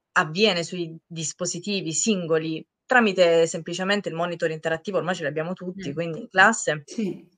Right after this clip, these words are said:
Speaker 1: con il portale, ma con il, l'Eduverso si può anche far entrare con altri dispositivi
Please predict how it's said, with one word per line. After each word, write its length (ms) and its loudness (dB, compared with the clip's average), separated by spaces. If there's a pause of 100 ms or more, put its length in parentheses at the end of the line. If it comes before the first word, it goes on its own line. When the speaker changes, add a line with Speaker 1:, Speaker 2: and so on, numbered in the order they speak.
(180)
Speaker 1:
con 200 4
il 120 0
portale, 540 6 (280)
ma 180 4
con 200 6
il, 140 6
l'Eduverso 680 4
si 180 -4
può 120 2
anche 260 2
far 280 0
entrare 880 6 (140)
con 280 2
altri 400 2
dispositivi 880 -6